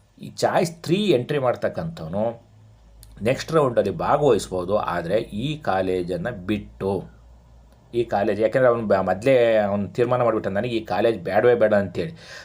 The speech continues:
ಹಾಗಾಗಿ ಈ ಕಾಲೇಜನ್ನು ಬಿಟ್ಟು ಇನ್ನು ಉಳಿದಂಥ ಆಪ್ಷನ್ ಎಂಟ್ರಿ ಏನಿದೆ ಅವುಗಳಿಗೆ ಸಂಬಂಧಪಟ್ಟಂತೆ ಕೌನ್ಸಿಲಿಂಗಲ್ಲಿ ಭಾಗವಹಿಸ್ಬೋದು. ಮುಂದೆ ನೋಡೋಣ ನೋಡಿ.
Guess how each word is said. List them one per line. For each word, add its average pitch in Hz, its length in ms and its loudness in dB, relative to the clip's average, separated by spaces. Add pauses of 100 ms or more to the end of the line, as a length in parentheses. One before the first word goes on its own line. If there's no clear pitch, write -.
ಹಾಗಾಗಿ 107 300 2
ಈ 170 140 4
ಕಾಲೇಜನ್ನು 98 500 -2
ಬಿಟ್ಟು 92 240 -4
ಇನ್ನು 117 140 -2
ಉಳಿದಂಥ 151 540 2
ಆಪ್ಷನ್ 110 360 -2
ಎಂಟ್ರಿ 90 260 -8
ಏನಿದೆ 82 340 -4 (480)
ಅವುಗಳಿಗೆ 156 480 2
ಸಂಬಂಧಪಟ್ಟಂತೆ 107 640 -4
ಕೌನ್ಸಿಲಿಂಗಲ್ಲಿ 104 580 -2
ಭಾಗವಹಿಸ್ಬೋದು. 104 540 2 (240)
ಮುಂದೆ 127 240 0
ನೋಡೋಣ 90 200 0
ನೋಡಿ. 82 200 -8